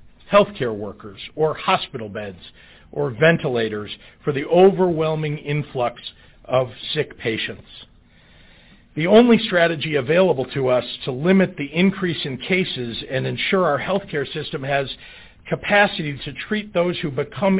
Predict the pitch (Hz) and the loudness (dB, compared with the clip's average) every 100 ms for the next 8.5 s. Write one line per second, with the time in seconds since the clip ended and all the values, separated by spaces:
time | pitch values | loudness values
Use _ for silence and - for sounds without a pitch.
0 | - 180 151 - - - - - - - | 2 2 2 -2 -18 -20 -20 -20 -12 -4
1 | 165 156 165 147 165 214 202 156 165 160 | -2 -2 -4 0 4 4 4 0 -4 -4
2 | 135 123 - 165 165 143 - 139 147 135 | -8 -8 -2 0 2 0 -4 -2 -2 -2
3 | 107 101 98 107 - - _ _ _ _ | -4 -6 -8 -12 -16 -20 _ _ _ _
4 | - 156 156 156 - 143 139 110 156 165 | -4 0 2 2 0 -2 -2 0 2 2
5 | - - 127 135 123 117 107 - 139 110 | -2 -10 -6 -6 -6 -8 -10 -4 0 0
6 | - 92 - _ _ _ - _ _ _ | -4 -14 -18 _ _ _ -20 _ _ _
7 | _ - - - - _ _ - 156 156 | _ -20 -20 -20 -20 _ _ -8 -2 4
8 | 220 226 - 196 185 | 4 2 0 2 2